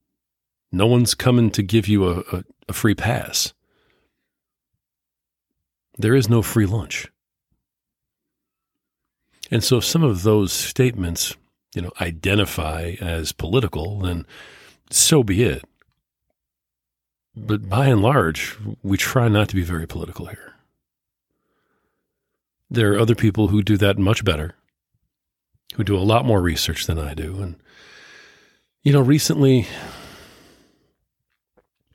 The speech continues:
I don't know, I just feel like something has to be said. And this is really bothering me, and it should be bothering you.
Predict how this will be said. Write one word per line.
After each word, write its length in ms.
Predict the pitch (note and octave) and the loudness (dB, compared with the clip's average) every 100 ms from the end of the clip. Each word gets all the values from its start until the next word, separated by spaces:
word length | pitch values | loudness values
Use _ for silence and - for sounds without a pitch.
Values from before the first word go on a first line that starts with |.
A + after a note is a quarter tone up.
| - - | -16 -4
I 80 | |
don't 80 | A2 | 0
know, 200 | B2+ G#2 | 2 0
I 100 | D#2 | -2
just 220 | F2+ F#2+ | -2 -2
feel 160 | - A2 | 0 2
like 240 | G2 F2 - _ _ _ _ _ _ _ _ - | 2 0 -4 _ _ _ _ _ _ _ _ -6
something 320 | - - F#2 | -2 0 2
has 180 | F#2 - | 0 -2
to 80 | |
be 80 | - | -6
said. 320 | - - - - _ _ _ _ _ _ _ _ _ _ _ _ _ _ _ _ - - - - - - _ _ _ - | -6 -6 -10 -16 _ _ _ _ _ _ _ _ _ _ _ _ _ _ _ _ -20 -20 -20 -20 -20 -20 _ _ _ -2
And 140 | G#2+ | 0
this 160 | A2+ A#2 | 2 2
is 180 | G#2+ E2+ | 0 0
really 320 | G2 A#2+ B2 | 0 2 4
bothering 460 | G#2+ A2+ G#2 F2 | 2 -2 -2 -4
me, 180 | D#2+ E2+ | -4 -4
and 160 | G#2 G2 | -4 -2
it 80 | G2 | 2
should 380 | - D3+ D#3 | 2 2 2
be 100 | A#2 | 0
bothering 560 | F2+ E2 E2+ E2 F#2+ F#2+ | -2 0 -2 -2 -2 0
you. 220 | D3 E3 | -2 -4